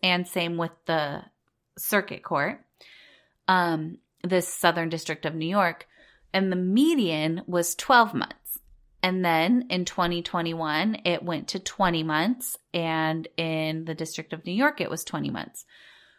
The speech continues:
So basically, Jen Shah's showing, like,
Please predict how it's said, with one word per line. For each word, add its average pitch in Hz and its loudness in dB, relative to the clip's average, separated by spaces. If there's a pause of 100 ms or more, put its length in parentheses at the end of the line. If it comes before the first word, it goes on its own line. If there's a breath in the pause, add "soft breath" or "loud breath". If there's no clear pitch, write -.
(100)
So 214 0
basically, 220 0
Jen 185 -2
Shah's 175 2
showing, 175 -2
like, 165 -4